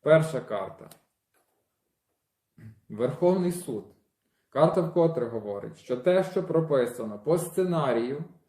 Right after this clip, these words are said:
вищими інстанціями, так воно має бути. А ви знаєте прекрасно, бо я це неодноразово говорив,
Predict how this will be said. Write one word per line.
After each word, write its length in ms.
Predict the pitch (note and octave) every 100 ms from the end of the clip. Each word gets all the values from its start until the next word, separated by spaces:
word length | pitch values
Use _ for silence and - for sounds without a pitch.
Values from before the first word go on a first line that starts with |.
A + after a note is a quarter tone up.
| _ _ _ _
вищими 600 | A#2 D3+ F#3 E3 G3+ F#3
інстанціями, 920 | F3 E3 - C3+ B2+ B2+ - C3+ C#3+ C#3
так 320 | C#3+ D#3+ E3
воно 160 | C#3+
має 260 | A#2+ A#2 A#2
бути. 340 | G2 A2 - -
А 120 | A#2
ви 160 | C#3 F3+
знаєте 400 | D#3 D3+ D#3+ D#3+
прекрасно, 640 | C3 - - - - A2+
бо 100 | A2+
я 200 | A#2+ D3+
це 140 | D#3+
неодноразово 680 | D#3 B2 A2 G#2+ G#2 A#2+ B2+
говорив, 380 | A#2 G#2 G#2 G#2+